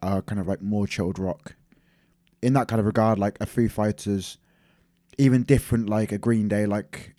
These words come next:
a Red Hot Chili Peppers, m-, being more closely linked and rumoured for something like Download Festival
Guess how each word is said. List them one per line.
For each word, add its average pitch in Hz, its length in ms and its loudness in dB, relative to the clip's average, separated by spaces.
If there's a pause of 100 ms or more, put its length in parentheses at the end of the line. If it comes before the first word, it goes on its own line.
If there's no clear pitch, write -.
a 101 240 -2
Red 113 180 0
Hot 104 100 -4
Chili 107 160 -2
Peppers, 95 480 -2 (800)
m-, 113 160 -8 (120)
being 151 260 6
more 147 160 8
closely 131 420 2
linked 123 340 2
and 113 180 -2
rumoured 113 320 2
for 107 340 0
something 107 220 -2
like 104 140 -4
Download 117 280 0
Festival 147 460 0